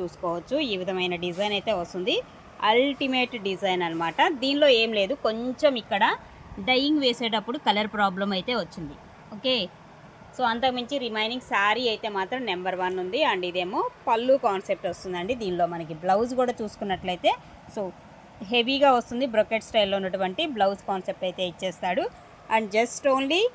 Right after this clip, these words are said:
ఎయిటీన్ డబల్ నైన్లో వచ్చేస్తున్నాయి మా బ్యూటిఫుల్ కాంబినేషన్‌లో ఉన్నటువంటి శారీ. మరొక బ్యూటిఫుల్ శారీ బ్లాక్, అసలు అదిరిపోయింది చీర అయితే. But ఫ్రీ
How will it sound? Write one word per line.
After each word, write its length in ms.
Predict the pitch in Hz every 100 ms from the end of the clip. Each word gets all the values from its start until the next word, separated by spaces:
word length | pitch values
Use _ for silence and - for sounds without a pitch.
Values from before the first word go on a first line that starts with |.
| - - - 214
ఎయిటీన్ 340 | 240 277 349 320
డబల్ 260 | 269 240 262 262
నైన్లో 260 | 254 269 240
వచ్చేస్తున్నాయి 520 | 220 220 - 233 262
మా 80 | 214 175 208
బ్యూటిఫుల్ 520 | 233 277 285 302 285 240
కాంబినేషన్‌లో 480 | 214 214 - 214 196
ఉన్నటువంటి 380 | 180 190 185 302 208
శారీ. 220 | 170 - - - - - - - -
మరొక 420 | 220 247 277 277 262 233
బ్యూటిఫుల్ 640 | 240 277 285 285 302 277
శారీ 260 | 233 202 262 277 180
బ్లాక్, 400 | 202 208 240 214 190 - 196
అసలు 200 | - 190
అదిరిపోయింది 520 | 185 226 254 226 180 170
చీర 140 | 185 175
అయితే. 140 | - - - - 226
But 180 | 262 320 294
ఫ్రీ 160 | 269